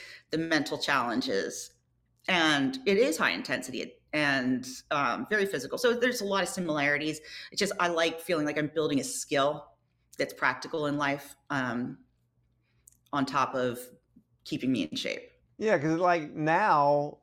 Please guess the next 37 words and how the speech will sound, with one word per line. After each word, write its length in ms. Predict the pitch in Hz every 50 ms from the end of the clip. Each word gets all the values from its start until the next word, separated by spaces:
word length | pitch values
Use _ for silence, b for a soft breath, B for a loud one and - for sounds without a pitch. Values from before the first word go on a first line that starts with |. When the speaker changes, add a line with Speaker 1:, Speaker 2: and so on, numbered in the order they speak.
| _ _ -
Speaker 2:
uh, 340 | 139 139 139 139 139 135 135
jujitsu 540 | 123 131 139 113 135 180 196 190 - 185 156
would 140 | 151 135
be 180 | 123 147 143 135
what? 480 | 127 123 131 127 117 104 104 - - -
Uh, 460 | 139 131 131 127 123 120 113 104 104 - _ -
creating 380 | - 151 151 147 147 139 127 131
more 300 | 135 135 139 147 151 143
flexibility, 1080 | - - 147 160 147 - - 151 135 120 143 147 147 151 156 160 165 175 185 180 - _ _ _ _ _ - 131
more 180 | 139 156 156
so 380 | 139 - - 151 147 147 147 131
than 480 | 131 131 123 123 120 117 113 113 113
CrossFit? 640 | 107 - - 127 135 135 - - 170 185 220 - - _ _ _ _ _ _ _ _
'Cause 140 | - 123 -
CrossFit's 460 | - 170 202 202 - 190 160 120 139
more 220 | 147 160 165 156
for 120 | - 156 139
what, 120 | 135 127
muscle 280 | 127 139 143 143 160 151
building? 460 | 165 185 196 214 226 233 214 - - _ _ _ _ _ _ _ _ _ _ _ -
Speaker 1:
No, 360 | 277 349 359 359 381 370 349 -
I 80 | 233
wouldn't 220 | 254 277 294 285 285
say 160 | 277 262 262
that. 320 | 233 220 226 240 - 160
Speaker 2:
Well 220 | 160 180 196 202 208
Speaker 1:
We, 240 | 208 220 233 233 233 220
you 140 | 220 220 214
know, 180 | 208 202 - -
mu-, 120 | 226 214 226
uh, 320 | 226 - - 220 208 196
CrossFit's 480 | 202 - 226 233 254 - 254 214 240 -
definitely 240 | 214 220 220 226 208
a 120 | 208 220
combination 600 | 208 202 196 202 196 196 196 196 220 202 196 190
of 600 | 185 - - 180 170 160 160 156 156 160 - - 190
weightlifting, 1000 | 196 185 185 185 196 190 185 190 190 - 190 185 185 180 180 180 180 180 180